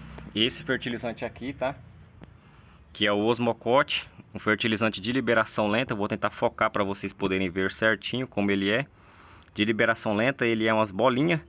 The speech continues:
E eu faço essas trouxinhas aqui com o Sombrite. Faço essas trouxinhas aqui com o Sombrite, eu corto um quadradinho,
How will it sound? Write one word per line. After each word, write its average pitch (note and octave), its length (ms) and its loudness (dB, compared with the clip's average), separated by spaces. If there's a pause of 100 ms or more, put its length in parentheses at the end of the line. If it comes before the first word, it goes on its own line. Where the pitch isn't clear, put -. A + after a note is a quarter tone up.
(380)
E G2 40 -4
eu G#2+ 100 6
faço A#2+ 260 2
essas B2 200 -2
trouxinhas B2 540 2
aqui C3 200 -2
com D3+ 460 0
o D3+ 120 0
Sombrite. B2 640 0 (920)
Faço - 300 0
essas - 180 -4
trouxinhas A2+ 340 -2
aqui - 100 -8
com B2+ 140 2
o C#3+ 40 2
Sombrite, C#3 480 0
eu C3 80 4
corto C#3 300 4
um B2 40 0
quadradinho, C3+ 640 2